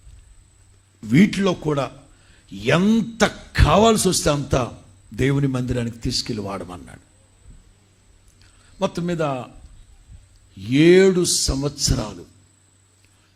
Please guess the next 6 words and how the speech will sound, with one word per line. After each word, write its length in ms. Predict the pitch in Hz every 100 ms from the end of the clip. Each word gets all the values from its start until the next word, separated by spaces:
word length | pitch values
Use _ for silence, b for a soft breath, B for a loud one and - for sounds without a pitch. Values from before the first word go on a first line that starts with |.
| b -
ఏడు 600 | 110 131 165 185 185 175
సంవత్సరాలు 920 | - - 123 123 - - 113 101 87 80 _ _ _ _
సొలొమోను 720 | - - 127 131 147 147 147 135
దగ్గరుండి 1080 | - 95 - - - 127 123 120 135 180 - - - -
దేవుని 380 | 90 123 127 110
మందిరాన్ని 480 | 98 95 92 87